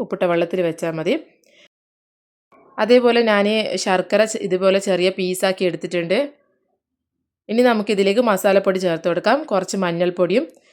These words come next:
പിന്നെ ഒരു മൂന്ന് സ്പൂണ് മുളക് പൊടിയും പിന്നെ ആവശ്യത്തിന് ഉപ്പിടുന്നുണ്ട്. പിന്നെ ഇഞ്ചി വെളുത്തുള്ളി പേസ്റ്റും വളരെ കുറച്ച് വെള്ളം ഒഴിക്കുന്നുണ്ട്. വെള്ളം കൂടിപ്പോവാനേ പാടില്ല.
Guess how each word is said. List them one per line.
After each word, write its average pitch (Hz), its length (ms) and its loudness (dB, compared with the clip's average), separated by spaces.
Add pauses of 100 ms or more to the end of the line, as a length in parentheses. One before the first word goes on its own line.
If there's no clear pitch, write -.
(140)
പിന്നെ 247 220 0 (180)
ഒരു 196 140 2 (180)
മൂന്ന് 190 280 2
സ്പൂണ് 185 300 2 (160)
മുളക് 175 300 0
പൊടിയും 180 280 0 (640)
പിന്നെ 233 160 -2 (120)
ആവശ്യത്തിന് 185 460 0
ഉപ്പിടുന്നുണ്ട്. 170 600 -2 (340)
പിന്നെ 233 220 -2
ഇഞ്ചി 196 260 0
വെളുത്തുള്ളി 190 380 2
പേസ്റ്റും 175 440 -2 (400)
വളരെ 220 480 6
കുറച്ച് 196 320 2
വെള്ളം 180 280 4
ഒഴിക്കുന്നുണ്ട്. 175 460 0 (100)
വെള്ളം 190 280 2
കൂടിപ്പോവാനേ 190 680 0
പാടില്ല. 170 320 -2